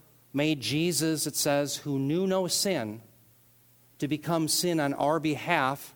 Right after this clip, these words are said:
who pair the preposition is substitution. He became the sin on our behalf so that we might become the righteousness of God in him.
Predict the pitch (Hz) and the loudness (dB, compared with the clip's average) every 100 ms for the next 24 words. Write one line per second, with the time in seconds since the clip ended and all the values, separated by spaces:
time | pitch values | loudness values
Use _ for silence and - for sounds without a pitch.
0 | - - 151 - 170 151 135 151 143 131 | -10 -6 -6 0 2 2 2 0 -2 -2
1 | 131 - 135 120 - 127 - 135 - 175 | -2 0 -2 0 0 0 -2 -8 -6 -4
2 | - 107 113 - _ _ _ _ _ _ | -4 -8 -10 -20 _ _ _ _ _ _
3 | _ _ _ _ _ _ _ _ _ 147 | _ _ _ _ _ _ _ _ _ -4
4 | 143 160 147 139 - - - _ _ _ | -2 0 0 -2 -6 -20 -20 _ _ _
5 | _ _ _ _ 123 - 160 147 131 127 | _ _ _ _ -2 0 2 2 2 2
6 | 139 135 139 135 - 120 117 131 143 127 | 2 0 0 0 -2 -2 0 0 0 0
7 | 127 123 120 117 110 123 127 127 - 110 | -2 -2 -2 0 2 0 0 -6 -6 -6
8 | 117 101 110 104 98 98 107 95 | -8 -4 -4 -4 -6 -10 -10 -10